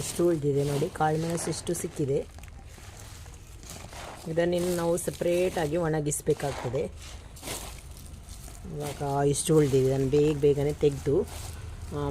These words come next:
ಮತ್ತೆ ಈ ಕೋಡನ್ನು ನಾವು ಜನರು ನಡೆಯುವ ದಾರಿಯಲ್ಲಿ ಹಾಕಬೇಕು. ಕೊನೆಗೂ ಈ ಕೆಲಸ ಆಯ್ತು. ನೋಡಿ,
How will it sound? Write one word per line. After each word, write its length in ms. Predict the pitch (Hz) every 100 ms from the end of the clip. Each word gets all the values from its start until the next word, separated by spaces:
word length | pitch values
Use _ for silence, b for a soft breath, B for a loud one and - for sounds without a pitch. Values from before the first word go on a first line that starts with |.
| 143
ಮತ್ತೆ 320 | 143 - 151 143 143 143 151
ಈ 80 | 170 -
ಕೋಡನ್ನು 420 | 151 151 156 151 135
ನಾವು 200 | 131 135 220 - 156 143
ಜನರು 320 | 151 160 170 170
ನಡೆಯುವ 360 | 143 151 160 160 156 151 143
ದಾರಿಯಲ್ಲಿ 480 | 147 151 147 143 175
ಹಾಕಬೇಕು. 500 | 165 - - - - 214 - - - - - - - - - - - - - - -
ಕೊನೆಗೂ 480 | 208 190 185 147 170 165 160 196 208
ಈ 40 | 170
ಕೆಲಸ 300 | 160 151 143 175 143
ಆಯ್ತು. 320 | 139 156 - 156 - - 180
ನೋಡಿ, 220 | 160 143